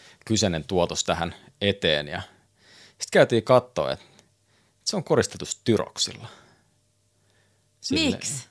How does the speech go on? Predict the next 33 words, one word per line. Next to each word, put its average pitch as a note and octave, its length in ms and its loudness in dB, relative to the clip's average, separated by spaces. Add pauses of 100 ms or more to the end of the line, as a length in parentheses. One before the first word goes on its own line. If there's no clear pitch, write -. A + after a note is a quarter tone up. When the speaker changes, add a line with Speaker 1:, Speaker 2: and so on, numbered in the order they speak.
Speaker 1:
no, B2 240 -2 (280)
<clears throat> E3 340 8
siellä F2+ 300 2
oli A#2 200 6
siis, F#2 380 0 (1400)
tässä G2+ 280 2
voi G2 140 6
niinku, G2+ 340 0 (340)
et - 280 -2
miten A2 240 4
se A#2 100 4
luovuus A2 480 6
kukkiikaan. G2 1080 4 (600)
Oli F2 220 0
eräs G2+ 360 6
tota F2+ 280 2
tämmönen, F2+ 440 2
siellä E2 220 -2
oli G2+ 120 2
siis, F2 360 0
niin E2 140 -4
kuin E2 80 -4
mä F2+ 160 0
sanoin, E2 440 0
niin D2+ 280 -6 (460)
hyllyt A2 340 6
täynnä E2+ 220 2
tavaraa, D#2+ 560 4
mistä D#2+ 280 -4
saa D#2+ 220 2
käyttää, D#2 480 0
mitä D2 220 -6
haluaa. C2+ 480 -6